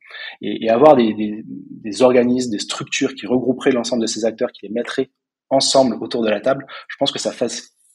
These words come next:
faciliterait justement l'émergence de so-, de solutions innovantes. C'est, c'est en train d'arriver, tu vois, il y a,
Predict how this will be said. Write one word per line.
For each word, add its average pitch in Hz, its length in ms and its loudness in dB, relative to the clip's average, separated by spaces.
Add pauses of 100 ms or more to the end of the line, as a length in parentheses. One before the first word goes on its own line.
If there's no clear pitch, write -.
(160)
faciliterait 131 440 -2
justement 120 340 0
l'émergence 113 480 0
de 101 100 -8
so-, - 220 -10
de 107 80 -6
solutions 107 400 -6
innovantes. 104 420 -10 (400)
C'est, - 260 -2
c'est - 120 0
en 120 100 6
train 185 200 4
d'arriver, 147 420 4
tu 147 60 -4
vois, 131 80 0
il 117 60 0
y 107 60 4
a, 107 340 2